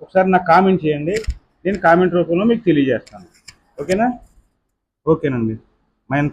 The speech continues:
ఛానల్ పేరు ఎట్ ద రేట్ నా ఆంధ్ర. సబ్స్క్రైబ్ చేయండి,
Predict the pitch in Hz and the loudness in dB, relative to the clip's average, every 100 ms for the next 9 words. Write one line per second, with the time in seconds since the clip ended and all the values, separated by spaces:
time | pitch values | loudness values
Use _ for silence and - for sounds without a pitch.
0 | 151 156 170 170 160 180 240 233 _ _ | 0 2 2 2 2 0 -2 -6 _ _
1 | _ _ _ _ 139 147 165 185 185 151 | _ _ _ _ -2 0 2 0 -2 -2
2 | 147 143 156 226 240 - _ _ _ _ | -2 -2 -2 -4 -6 -14 _ _ _ _
3 | _ _ _ - 160 - 185 185 160 160 | _ _ _ -4 -4 -2 0 2 2 2
4 | 156 160 190 | 2 0 -2